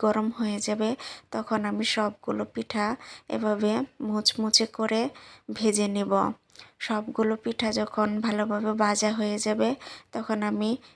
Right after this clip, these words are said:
এগুলো একটা প্লেটে উঠিয়ে নিয়েছি। এই পিঠাটা খেতে কিন্তু দুর্দান্ত স্বাদের হয় এবং অনেক মুচমুচে হয়। আপনারা অবশ্যই এই পিঠাটা বানাতে ট্রাই করবেন।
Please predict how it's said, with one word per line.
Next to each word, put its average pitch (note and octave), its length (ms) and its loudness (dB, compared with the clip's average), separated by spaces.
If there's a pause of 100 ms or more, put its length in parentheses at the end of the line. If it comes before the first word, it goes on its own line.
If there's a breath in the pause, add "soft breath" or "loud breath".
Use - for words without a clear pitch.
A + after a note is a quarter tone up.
এগুলো G#3+ 440 0 (760)
একটা G#3 380 0
প্লেটে G3+ 460 0 (560 loud breath)
উঠিয়ে A3 380 2
নিয়েছি। G#3 480 4 (440 loud breath)
এই A3+ 140 0
পিঠাটা A3 520 0
খেতে A3 340 2
কিন্তু G#3+ 300 -2 (120)
দুর্দান্ত G#3 560 0
স্বাদের G#3+ 440 2
হয় A3 260 4 (420 loud breath)
এবং G#3 260 4 (120)
অনেক G#3+ 360 0
মুচমুচে G#3+ 600 0
হয়। G#3 300 2 (440 loud breath)
আপনারা A3 460 0 (120)
অবশ্যই A3 540 2
এই G#3+ 140 2
পিঠাটা G#3+ 440 -2
বানাতে G#3 420 0
ট্রাই G#3 260 -2 (100)
করবেন। G#3+ 360 -2